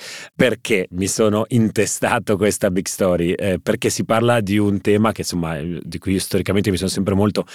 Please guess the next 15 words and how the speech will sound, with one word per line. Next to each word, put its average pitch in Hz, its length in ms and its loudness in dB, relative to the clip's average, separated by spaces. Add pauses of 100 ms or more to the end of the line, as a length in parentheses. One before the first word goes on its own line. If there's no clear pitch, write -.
(200)
interessato, 107 640 0
che 107 100 -2
è - 20 -6
quello 98 320 2
della 95 480 2
formazione, 98 840 0
dell'istruzione. 90 880 -2 (320)
Eh, 98 260 -2
lo 123 140 4
facciamo 131 840 0
con 107 640 2
una 107 220 2
delle 98 200 4
realtà 95 400 2
forse 101 680 0